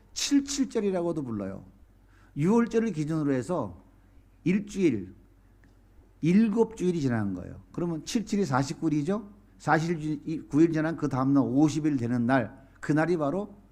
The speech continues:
맥주절이에요. 그래서 일, 칠 일이 일곱 번 지났다 해서 칠칠절이다 이렇게 부르는 거예요. 재밌죠? 몰랐죠? 제가 여러 번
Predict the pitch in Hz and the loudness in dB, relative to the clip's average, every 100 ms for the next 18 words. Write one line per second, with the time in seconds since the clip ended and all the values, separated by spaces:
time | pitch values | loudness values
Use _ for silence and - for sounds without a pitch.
0 | _ - _ _ - 127 131 131 123 104 | _ -20 _ _ -4 -2 -2 -2 0 0
1 | 92 95 - - - - 160 170 107 - | -4 -8 -16 -20 -16 -4 -2 -2 -4 -8
2 | - - - _ - 151 185 190 196 - | -20 -20 -20 _ 0 4 4 2 0 0
3 | 226 214 233 156 165 190 190 170 160 143 | 2 2 2 2 2 2 2 2 0 0
4 | 135 127 147 170 - - 202 196 190 170 | 0 -2 -2 -8 -10 -10 -8 -6 -6 -4
5 | 156 131 127 143 135 110 117 101 101 98 | -2 -2 0 -2 -4 -6 -8 -6 -4 -4
6 | 87 90 92 92 - _ _ _ - 127 | -6 -10 -14 -20 -20 _ _ _ 0 2
7 | 120 - 87 - - - - _ _ _ | 2 -2 -10 -12 -20 -20 -20 _ _ _
8 | _ _ - 113 107 101 - 87 - _ | _ _ -4 0 0 -2 -10 -14 -18 _
9 | _ _ _ _ - _ _ _ _ - | _ _ _ _ -20 _ _ _ _ -6
10 | 131 131 107 151 160 | -2 0 0 -2 -4